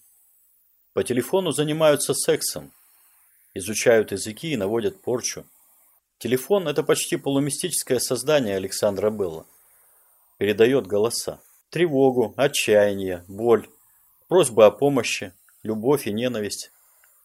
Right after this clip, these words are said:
Разве это не чудо? Телефонные кабели опутали весь земной шар,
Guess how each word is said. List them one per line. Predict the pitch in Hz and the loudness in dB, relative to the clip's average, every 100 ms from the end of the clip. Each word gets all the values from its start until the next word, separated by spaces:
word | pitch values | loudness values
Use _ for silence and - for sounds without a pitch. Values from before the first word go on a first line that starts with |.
| - | 2
Разве | 104 95 98 | 2 4 2
это | 98 98 | 0 -4
не | 101 | -8
чудо? | - 147 107 - _ _ _ _ _ _ _ _ _ _ _ _ | -8 -8 -10 -16 _ _ _ _ _ _ _ _ _ _ _ _
Телефонные | - 135 - 190 180 170 | -2 -2 2 2 2 2
кабели | 196 196 127 | 6 6 6
опутали | 107 107 147 139 131 | 6 4 0 0 2
весь | 127 131 | 2 2
земной | 117 127 135 | 2 0 2
шар, | 131 - 151 - | 0 2 2 2